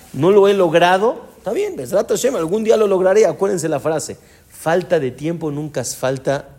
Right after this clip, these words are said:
digo, falta de acción nunca es por falta de tiempo. ¿Sí me expliqué? Y si por tiempo se lo lograría,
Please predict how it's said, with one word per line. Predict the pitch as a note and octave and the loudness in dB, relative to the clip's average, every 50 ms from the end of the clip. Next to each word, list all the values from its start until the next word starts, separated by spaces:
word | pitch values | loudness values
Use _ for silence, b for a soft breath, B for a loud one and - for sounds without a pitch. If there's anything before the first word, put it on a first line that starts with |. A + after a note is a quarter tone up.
| - - | -8 -6
digo, | C#3 B2+ A#2+ | -4 -4 0
falta | - D#3+ E3+ D#3+ F3 D#3 | 0 0 2 2 2 2
de | C#3 | 2
acción | C3 A2+ - - D#3 D#3+ D#3 | 0 -2 -4 -4 -4 -2 -2
nunca | D#3 E3+ E3 E3 C#3 | -2 -4 -4 -4 -6
es | B2+ - | -8 -6
por | - B2 A#2 G#2 | -6 -8 -6 -4
falta | C3+ C#3 C3+ - A#2+ | -4 -4 -4 -4 -8
de | G#2+ G#2 | -10 -10
tiempo. | - - A2 G#2+ F#2 D#2 - - - b b b b b b b b | -10 -10 -10 -10 -10 -10 -16 -20 -20 b b b b b b b b
¿Sí | b - B2+ | b -8 -6
me | C3+ C3+ | -4 -4
expliqué? | C3+ - B2 A2+ C#3 E3 F#3 - - | -4 -6 -8 -6 -4 -6 -6 -6 -8
Y | B2 - | -6 -6
si | - B2+ A#2+ | -4 -4 -4
por | - B2+ A#2+ A2 | -4 -4 -6 -6
tiempo | - - F#3 G#3+ A3 G#3+ D3+ D#3 B2 G#2 B B B B B B | -4 0 2 2 2 2 0 -2 -4 -4 B B B B B B
se | B B - A#2 A#2+ | B B -6 -2 0
lo | B2+ C3+ | 2 4
lograría, | C3 C3 B2 C3 C3 C#3 D3+ G3 A3 B3 C#4 C#4+ | 4 4 4 4 4 4 4 4 2 2 2 0